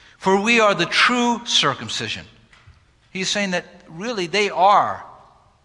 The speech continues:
the new Israel. They are the children of God. "We are the true circumcision, who worship in the Spirit of God, who worship in the Spirit of God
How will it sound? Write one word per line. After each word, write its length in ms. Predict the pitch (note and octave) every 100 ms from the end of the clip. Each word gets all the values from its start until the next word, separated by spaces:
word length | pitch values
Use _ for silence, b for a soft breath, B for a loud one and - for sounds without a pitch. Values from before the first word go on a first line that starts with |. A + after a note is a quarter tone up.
| _ _ _ _ -
the 400 | D3 C#3 B2+ C3
new 320 | D3+ D3 E3+
Israel. 560 | D#3 D3+ - A2+ F2+ F2 B B
They 220 | D#3+ F#3
are 560 | F#3 G3 D3+ A#2 - -
the 80 | D#3
children 540 | - - F3 D#3 D#3+
of 160 | D3 B2
God. 520 | C#3+ B2 G2+ - - - B B B
"We 180 | E3+ G#3+
are 60 | G3+
the 120 | F3
true 500 | - - C4 A3+ - -
circumcision, 920 | - - F3 D3 C3 - A2+ G2+ F#2 - B B -
who 200 | F#3 E3+
worship 680 | D3+ F#3+ B3+ A#3 - B3
in 140 | - F3
the 100 | D#3
Spirit 480 | - - A3+ A#3+ A3+
of 200 | G3+ -
God, 360 | E3 B2+ G#2+ - B
who 220 | - E3 D#3+
worship 500 | G3 A#3+ B3 A#3+ E3+
in 100 | D#3
the 80 |
Spirit 400 | C#3 - G3+ G#3+
of 100 | G3
God 260 | E3 D#3+ D3